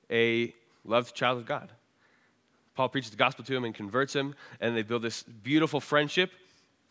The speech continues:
And Paul sees it fit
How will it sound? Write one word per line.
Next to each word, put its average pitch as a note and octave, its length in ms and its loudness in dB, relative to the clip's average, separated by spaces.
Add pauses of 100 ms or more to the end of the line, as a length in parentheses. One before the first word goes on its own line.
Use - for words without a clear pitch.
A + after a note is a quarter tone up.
(720)
And A#2+ 520 2 (1000)
Paul F3 400 8
sees E3 280 -2
it D#3+ 120 -2
fit E3+ 340 0